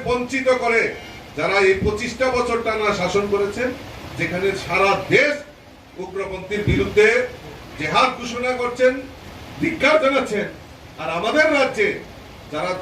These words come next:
দীর্ঘ পঁচিশ বছর, দীর্ঘ প-, কুড়ি বছর টানা মুখ্যমন্ত্রী একটা উগ্রপন্থীর স-, বিরুদ্ধে শব্দ ঘোষণা, শব্দ বলেননি, উল্টা পলিটিক্যালাইজেশন, বিজেপি কে গালি দেওয়া। আরে মূর্খের দল, মানুষ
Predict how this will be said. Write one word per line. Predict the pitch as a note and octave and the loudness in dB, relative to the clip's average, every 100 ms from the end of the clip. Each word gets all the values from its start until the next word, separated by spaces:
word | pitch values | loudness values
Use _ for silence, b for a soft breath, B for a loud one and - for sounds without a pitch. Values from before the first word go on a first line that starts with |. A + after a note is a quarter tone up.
| C#3+ | -8
দীর্ঘ | E3 G3+ G#3+ B3 | -6 0 4 4
পঁচিশ | A3 G#3+ A3 - | 4 -2 -4 -2
বছর, | - G#3 A3+ G#3+ | 0 2 0 0
দীর্ঘ | G3+ G3+ G#3 A3+ | 2 2 4 4
প-, | A3 A3+ G#3+ | 4 0 0
কুড়ি | C4 D4+ | 2 2
বছর | C#4+ B3+ B3 C4 B3+ | 6 6 6 4 4
টানা | B3+ G#3+ - - - - - | 2 2 -2 -6 -16 -18 -6
মুখ্যমন্ত্রী | G#3+ B3 E4+ E4+ D#4 B3 F#3 - - - - - - | -4 2 4 6 4 0 -4 -6 -16 -20 -20 -14 -2
একটা | C#4 - E4+ D4+ | 0 4 4 4
উগ্রপন্থীর | C#4 C#4 C4 B3 B3 B3+ | 2 -4 0 -2 -2 -6
স-, | A3+ A3+ - | -6 -6 -6
বিরুদ্ধে | G#3+ A3 G#3 | -8 -2 -2
শব্দ | - G#3 G#3 G#3+ | 0 -4 2 2
ঘোষণা, | F#3+ G3+ G#3 G#3 - | 2 0 0 0 0
শব্দ | G3 G3 G#3+ G#3 - - | -2 2 2 2 -4 -4
বলেননি, | E3+ G3+ G#3+ C#4 D#4 - - - C#3+ | 2 2 4 2 0 -8 -14 -12 -4
উল্টা | E3+ F3 G3+ F3+ - | -4 -2 -2 -2 -2
পলিটিক্যালাইজেশন, | F#3+ G#3 A3 A3+ A3 G3+ F#3+ F3 E3+ C3+ | 0 0 0 0 2 4 2 2 -2 0
বিজেপি | A3 A3+ A3+ G#3 G3+ | -2 2 2 2 0
কে | G3 G3 | 0 2
গালি | F#3+ E3 | 2 2
দেওয়া। | D3+ C#3 - - - | 2 0 -2 -8 -4
আরে | A3+ C4+ | -2 -2
মূর্খের | A#3 B3 B3 C#4+ C#4 | 2 2 4 2 4
দল, | C#4+ D#4 D#4 - - - - - - - - - - - - - C3 | 4 4 4 0 -14 -20 -20 -20 -20 -20 -20 -20 -20 -20 -20 -8 0
মানুষ | A3+ D4 | 6 6